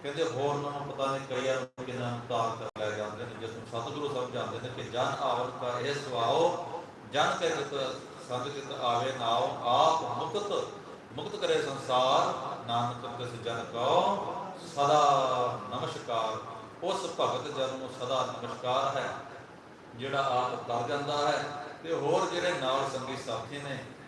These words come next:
ਉਹਨਾਂ ਨੂੰ ਉਸ ਪ੍ਰਕਾਰ, ਜਿਸ ਪ੍ਰਕਾਰ ਇੱਕ ਜਹਾਜ਼ ਹੁੰਦਾ ਹੈ, ਜਹਾਜ਼ ਦੇ ਵਿੱਚ ਕਈ ਸਾਰੀ ਸਵਾਰੀਆਂ ਬਹਿ ਜਾਂਦੀਆਂ ਨੇ,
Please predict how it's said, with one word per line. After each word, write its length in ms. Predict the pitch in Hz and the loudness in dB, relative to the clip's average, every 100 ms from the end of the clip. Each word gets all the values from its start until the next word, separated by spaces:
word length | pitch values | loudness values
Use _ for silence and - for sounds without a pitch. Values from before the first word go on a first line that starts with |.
| - | -4
ਉਹਨਾਂ 280 | 165 175 170 | -2 0 0
ਨੂੰ 320 | 131 127 160 185 | 0 -2 -4 -2
ਉਸ 120 | 196 160 | -2 -2
ਪ੍ਰਕਾਰ, 580 | - - 117 127 - - - - - | -2 0 2 4 2 0 -6 -10 -4
ਜਿਸ 180 | 175 175 | -4 -4
ਪ੍ਰਕਾਰ 500 | - 135 131 135 135 | -6 -4 2 4 4
ਇੱਕ 160 | 131 - | 0 -4
ਜਹਾਜ਼ 400 | 110 110 113 170 | -4 -2 0 2
ਹੁੰਦਾ 400 | 170 165 160 165 | 2 2 4 4
ਹੈ, 220 | 160 160 160 - - - 135 | 4 0 -4 -6 -10 -12 -4
ਜਹਾਜ਼ 420 | 143 151 139 127 | 2 4 4 2
ਦੇ 160 | 147 147 | 0 0
ਵਿੱਚ 300 | 147 - - | -2 -4 0
ਕਈ 420 | 156 180 170 147 | 0 2 0 0
ਸਾਰੀ 320 | 151 143 139 | 0 0 0
ਸਵਾਰੀਆਂ 460 | 143 135 127 131 127 | -2 0 2 0 0
ਬਹਿ 260 | 135 175 | 4 4
ਜਾਂਦੀਆਂ 480 | 143 135 135 135 | 4 0 -2 -4
ਨੇ, 60 | 131 | -4